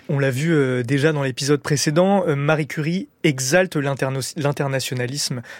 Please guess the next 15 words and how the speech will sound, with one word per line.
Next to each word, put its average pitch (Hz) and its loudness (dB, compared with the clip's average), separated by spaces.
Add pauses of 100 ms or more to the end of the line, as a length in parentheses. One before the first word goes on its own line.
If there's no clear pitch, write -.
(160)
dans 151 2
la 139 0
recherche, 131 -2 (420)
euh, 117 -2
mais 185 2
elle 135 -4
est 131 -6
aussi 147 -4
patriote. - -4 (460)
C'est - 0
un 127 -2
patriotisme 139 -2
qui 120 -4
est 135 -4
à 131 -2